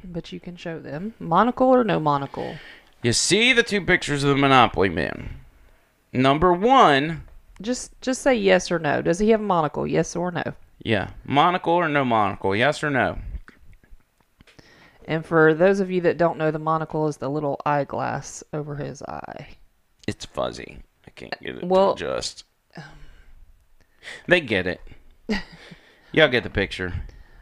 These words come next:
Speaker 2: We
Speaker 1: All
Speaker 2: got
Speaker 1: right.
Speaker 2: a, uh, no, yes, no, no. So we got two, two no's and a yes.
Speaker 1: And what did you think before we did the show?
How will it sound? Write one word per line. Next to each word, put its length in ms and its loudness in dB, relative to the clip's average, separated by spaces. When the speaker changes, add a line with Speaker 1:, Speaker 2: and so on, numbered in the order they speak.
Speaker 2:
We 100 -2
Speaker 1:
All 40 4
Speaker 2:
got 180 8
Speaker 1:
right. 380 2
Speaker 2:
a, 60 -12
uh, 480 -6
no, 340 -6
yes, 600 -6
no, 500 -6
no. 400 -6
So 340 -6
we 140 -8
got 280 -4
two, 320 -12
two 140 -10
no's 380 -8
and 100 -10
a 40 -8
yes. 580 -6
Speaker 1:
And 140 -10
what 160 -4
did 200 -2
you 240 -2
think 420 -10
before 360 -4
we 140 -4
did 220 -6
the 100 -10
show? 520 -10